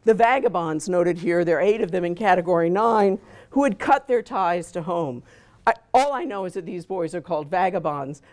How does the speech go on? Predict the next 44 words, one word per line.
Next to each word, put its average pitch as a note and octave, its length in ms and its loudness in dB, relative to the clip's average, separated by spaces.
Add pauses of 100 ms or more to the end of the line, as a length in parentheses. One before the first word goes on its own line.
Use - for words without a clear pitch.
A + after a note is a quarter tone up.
(120)
but, F#3 260 2
um, D#3+ 340 0
uh, D#3+ 340 2 (100)
uh, D3 320 0 (160)
I F3 120 4
think G3 260 -2 (160)
some B3 340 0
of A3 100 4
them D#3 220 -2 (240)
cou-, A#3+ 160 2 (160)
could A#3+ 240 4
have F3 340 2 (240)
easily, G3 640 -2
uh, E3+ 140 2
ended E3 300 0
up E3+ 160 2
settling F3+ 540 2
in E3+ 200 -2
Wales D#3+ 340 4
or E3 60 0
Scotland, F3+ 460 0
and E3+ 80 2
we G3 100 4
know A#3+ 280 6
that F3+ 180 -4 (260)
tens A#3 260 -2
of F3+ 80 -2
thousands D#3+ 520 2
of D3 100 -8
men D3 280 -4
did. F#3 360 2 (260)
They're A#3 140 8
also C#4+ 380 2
in C4 200 -2
this A#3 220 -2
group, G#3+ 240 -4
although F#3 180 4
I F3+ 80 4
didn't G#3 200 -4
create G3+ 260 0
a - 20 -8
category G#3 560 0
for E3+ 260 0
them, F3 160 -4